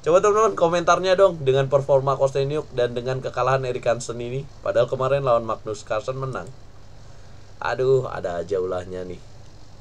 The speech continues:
streamer catur kita. <laughs> Nah, kalian bisa saksikan babak quarter finalnya nanti malam jam dua belas malam waktu Indonesia Barat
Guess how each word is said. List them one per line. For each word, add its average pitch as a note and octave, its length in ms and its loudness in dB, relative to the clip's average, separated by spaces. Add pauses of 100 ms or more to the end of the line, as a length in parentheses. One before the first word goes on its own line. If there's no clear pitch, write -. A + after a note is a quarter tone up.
(220)
streamer G2 320 -4
catur F#2 320 -6
kita. - 380 -10 (160)
<laughs> A#2+ 580 4 (1300)
Nah, D3 160 2
kalian D#3+ 240 4
bisa E3 240 2
saksikan D#3 480 2
babak B2 320 6
quarter A#2 320 2
finalnya G#2+ 640 -6
nanti G2 240 -6
malam G2 400 -6 (160)
jam G2 160 -6
dua F#2 160 -4
belas F#2+ 320 -4
malam G2 320 -6
waktu F#2+ 320 -8
Indonesia F2 320 -8
Barat F#2 320 -2